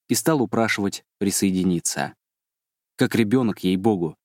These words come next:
умоляюще сложенные ладошки и щенячьи глазки. Долго упрашивать не пришлось. Вообще-то я и сам хотел пойти. И все, что мне надо было знать, что он не против этой идеи. В парке нас встретила Бьянка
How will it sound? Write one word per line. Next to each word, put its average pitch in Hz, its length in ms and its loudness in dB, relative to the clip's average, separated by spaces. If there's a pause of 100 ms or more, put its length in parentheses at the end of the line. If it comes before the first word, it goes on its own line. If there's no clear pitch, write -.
(200)
умоляюще 110 580 2
сложенные 98 460 0
ладошки 95 480 0
и 90 40 0
щенячьи 95 500 0
глазки. 92 560 -2 (580)
Долго 139 320 2
упрашивать 113 560 0
не 101 60 0
пришлось. 87 560 -6 (340)
Вообще-то 131 340 0
я 101 160 2
и 87 60 0
сам 139 240 -2
хотел 87 300 -6
пойти. 80 420 -6 (440)
И 113 60 0
все, 135 200 2
что - 160 -2
мне 101 140 2
надо 98 220 0
было 90 200 0
знать, 110 360 0 (320)
что - 320 -2
он 147 200 2
не 101 80 0
против 104 480 -4 (180)
этой 90 320 0
идеи. 78 420 -4 (800)
В - 140 -14
парке 151 300 0
нас 90 160 -2
встретила 104 400 0
Бьянка 85 600 -4